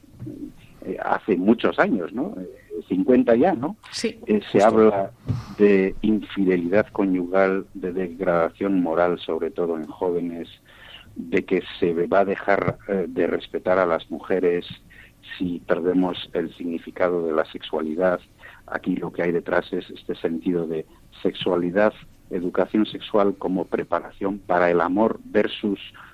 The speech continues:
Speaker 1: sexualidad como hacer lo que me apetece en cada momento, ¿no?
Speaker 3: Ujú.
Speaker 1: Y también hablaba muy seriamente de la interferencia posible de autoridades públicas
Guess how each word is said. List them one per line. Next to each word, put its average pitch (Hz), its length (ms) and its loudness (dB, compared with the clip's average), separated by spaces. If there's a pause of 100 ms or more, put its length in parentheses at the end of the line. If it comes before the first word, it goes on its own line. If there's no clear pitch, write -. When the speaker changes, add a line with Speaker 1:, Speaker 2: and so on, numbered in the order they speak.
(200)
Speaker 1:
sexualidad 98 640 2 (120)
como 98 480 2
hacer 98 320 0
lo 95 180 2
que - 80 -2
me 87 160 0
apetece 87 460 -4
en 90 80 0
cada 82 240 4
momento, 80 500 -2
¿no? 85 160 -6 (220)
Speaker 3:
Ujú. 110 260 2
Speaker 1:
Y 127 200 8
también 104 460 4
hablaba 95 520 4 (160)
muy 104 280 -2
seriamente 92 800 0 (300)
de 95 140 2
la 87 100 -2
interferencia 85 800 0
posible 95 540 2
de 80 100 4
autoridades 82 640 2
públicas 98 560 0